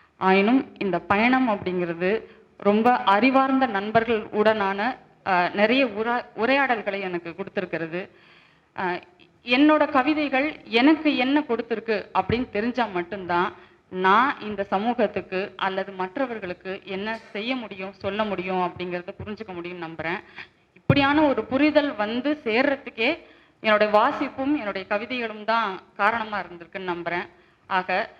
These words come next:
அ, இது ஒரு சுய, அ, ஒப்புதல் வா-, வாக்குமூலமாக இருந்தா கூட இதை வந்து இங்க சொல்ல வேண்டியது அப்படிங்கிறது வந்து, அ, என்னோட, என்னோட ஒரு கடமையா நினைக்கிறேன் நானு. ம்,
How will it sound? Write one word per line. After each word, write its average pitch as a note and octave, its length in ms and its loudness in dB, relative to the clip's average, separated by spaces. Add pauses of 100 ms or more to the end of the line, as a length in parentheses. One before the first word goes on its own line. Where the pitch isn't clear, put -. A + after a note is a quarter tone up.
(280)
அ, F#3 240 2
இது A#3 200 -2
ஒரு G#3 160 0
சுய, E4 520 4 (220)
அ, G3 240 2
ஒப்புதல் D#4 380 6
வா-, C4 300 6
வாக்குமூலமாக B3+ 880 4
இருந்தா B3 320 0
கூட G3 460 0 (280)
இதை A#3+ 200 2
வந்து A3+ 560 2
இங்க G#3 220 2
சொல்ல A3+ 300 0
வேண்டியது A3 460 -4
அப்படிங்கிறது F#3+ 480 -6
வந்து, F3+ 560 -4 (100)
அ, E3 260 -4 (140)
என்னோட, E3+ 500 -6 (920)
என்னோட A3+ 340 2
ஒரு G#3 200 0
கடமையா G#3+ 420 0
நினைக்கிறேன் F3+ 440 -4
நானு. D#3+ 340 -6 (420)
ம், F#3+ 280 -8